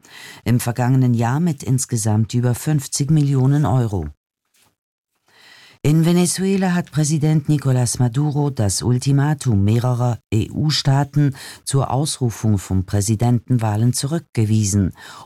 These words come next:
unmittelbar vor Ablauf der Frist. Er weigere sich, Wahlen auszurufen, erklärte er in einem Interview auf dem Sender Antena tres.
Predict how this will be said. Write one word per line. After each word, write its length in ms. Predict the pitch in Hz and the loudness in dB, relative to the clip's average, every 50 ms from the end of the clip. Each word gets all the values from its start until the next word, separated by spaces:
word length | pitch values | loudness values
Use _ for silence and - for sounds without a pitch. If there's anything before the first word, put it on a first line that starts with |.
| _ | _
unmittelbar 720 | - 135 147 143 139 147 143 135 151 139 - 117 98 92 90 | -2 0 2 2 2 0 0 -2 -4 -6 -4 -2 -2 -2 -4
vor 240 | - - 117 104 - | -2 -2 -2 -2 -2
Ablauf 420 | 104 107 - 117 113 113 110 - | -2 -2 0 0 0 0 -2 -2
der 160 | - 131 127 | -2 -2 -2
Frist. 520 | 123 - - 113 92 - - - - - - _ _ _ - - - - - - - - | -2 0 -2 -2 -2 -2 -4 -8 -10 -18 -18 _ _ _ -20 -20 -20 -20 -20 -14 -6 -2
Er 180 | 131 151 143 | 0 0 2
weigere 400 | 139 147 143 160 160 175 165 160 | 2 0 0 0 0 0 0 0
sich, 400 | 143 - - 143 147 139 - - - - | 0 0 0 -2 -2 -4 -6 -10 -4 0
Wahlen 360 | 131 131 135 143 139 120 104 | 2 2 2 2 2 2 2
auszurufen, 840 | 85 101 113 117 - - 135 131 143 151 147 131 - - 139 131 120 - - - - - - | 0 0 -2 -4 -4 -4 -2 0 0 0 0 0 0 2 2 2 0 -2 -8 -20 -18 -10 -4
erklärte 500 | - 135 131 - 165 170 170 160 - 165 | -4 -4 -2 -2 -2 -2 -2 0 0 0
er 300 | 143 127 120 117 104 - | 2 2 2 0 0 0
in 160 | - 120 117 | 2 2 2
einem 260 | 107 104 104 107 110 | 2 2 2 2 2
Interview 480 | 113 127 143 139 147 147 147 131 143 135 | 2 2 0 0 -2 -2 -2 0 0 0
auf 200 | 117 104 98 - | 0 0 -2 -2
dem 180 | - 110 113 110 | 0 0 0 0
Sender 560 | 98 101 104 107 107 113 113 123 123 120 113 - - - - - | 0 0 0 0 2 2 2 2 0 -2 -4 -8 -18 -16 -8 -2
Antena 580 | 120 127 135 131 135 - 110 98 101 113 127 | 0 2 2 0 0 -2 -2 0 2 0 0
tres. 320 | 131 - 139 131 110 90 | -2 -2 -2 -2 -2 -2